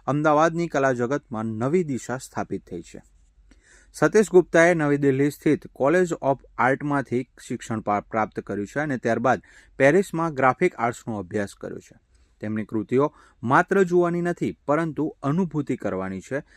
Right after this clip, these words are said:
જ્યાં સ્વરૂપ, શૂન્યતા અને સામગ્રી એક ધ્યાનમય સંવાદમાં પ્રવર્તે છે. તેઓ તાંબુ, કાંસુ, પિત્તળ, સ્ટીલ અને મિશ્ર માધ્યમો સાથે કાર્ય કરી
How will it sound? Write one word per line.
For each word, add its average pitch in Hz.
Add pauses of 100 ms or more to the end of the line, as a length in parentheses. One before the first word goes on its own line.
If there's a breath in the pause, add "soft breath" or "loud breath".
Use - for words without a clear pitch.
(200 soft breath)
જ્યાં 123
સ્વરૂપ, 127 (280)
શૂન્યતા 151
અને 131 (260 soft breath)
સામગ્રી 170
એક 131
ધ્યાનમય 135 (160)
સંવાદમાં 127
પ્રવર્તે 98
છે. - (480)
તેઓ 107
તાંબુ, 110 (280 soft breath)
કાંસુ, 127 (200)
પિત્તળ, 151
સ્ટીલ 151
અને 139 (300 soft breath)
મિશ્ર 180
માધ્યમો 147
સાથે 135
કાર્ય 113
કરી 123